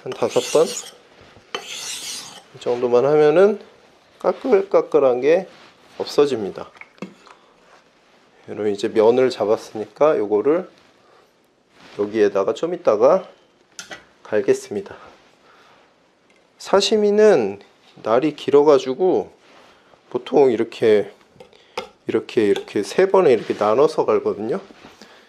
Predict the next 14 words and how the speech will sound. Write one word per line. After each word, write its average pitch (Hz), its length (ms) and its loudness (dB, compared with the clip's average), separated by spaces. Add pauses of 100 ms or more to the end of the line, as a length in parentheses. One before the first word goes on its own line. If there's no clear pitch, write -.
(720)
정-, 110 400 0
뭐, 101 180 2
정확한, 127 840 2
뭐, 95 240 -2 (300)
정답이라는 127 760 2
건 135 120 2
없을 107 340 -4
것 147 140 0
같은데, 127 680 0 (1120)
사시미는 170 960 0 (100)
칼을 196 400 0
갈기가 120 680 -2 (920)
좀 113 340 -14
불편해요. 104 760 -4